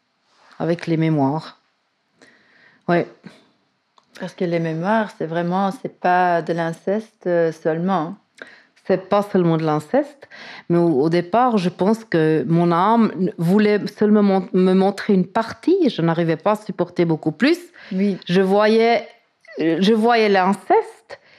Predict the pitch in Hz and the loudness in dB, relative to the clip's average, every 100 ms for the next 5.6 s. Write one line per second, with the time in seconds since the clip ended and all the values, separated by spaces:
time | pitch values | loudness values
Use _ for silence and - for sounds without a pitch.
0 | _ - 196 214 220 226 226 220 147 196 | _ -4 0 2 4 4 4 2 0 0
1 | 202 240 269 240 - 226 - 220 214 214 | 4 6 6 4 0 -2 2 4 4 0
2 | - - 240 240 220 196 180 - 311 359 | -6 -4 -2 0 -2 0 -2 0 2 2
3 | 285 180 170 180 175 - 190 180 185 185 | 2 0 2 0 -2 0 0 2 0 0
4 | 202 196 196 180 170 170 175 196 - 330 | -2 0 2 2 2 2 2 0 0 0
5 | 403 - 208 - 302 370 | 0 -2 -4 0 2 2